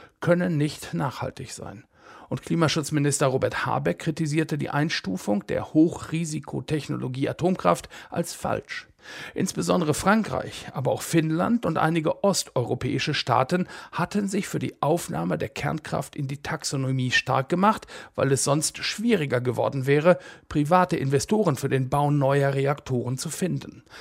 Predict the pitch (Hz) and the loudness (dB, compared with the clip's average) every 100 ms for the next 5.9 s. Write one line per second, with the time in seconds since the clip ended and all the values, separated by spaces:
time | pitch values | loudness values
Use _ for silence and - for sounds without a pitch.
0 | - - 147 - 131 131 185 202 147 135 | -10 -2 -2 0 -2 2 4 4 2 0
1 | 110 165 185 - 139 147 - 123 123 - | 0 -2 -4 -6 -4 -2 -2 -4 -6 -4
2 | 120 135 147 - 185 196 - - 175 185 | 2 2 2 2 0 0 -8 -6 -2 4
3 | 170 151 - 127 - 170 175 185 160 - | 4 4 0 -2 -2 -4 -2 0 0 -4
4 | - - - - - - - 151 135 - | -8 -8 -6 -6 -6 -8 -6 -6 -4 -4
5 | 139 - 147 127 117 - - - | -6 -2 -2 0 -2 -4 -8 -10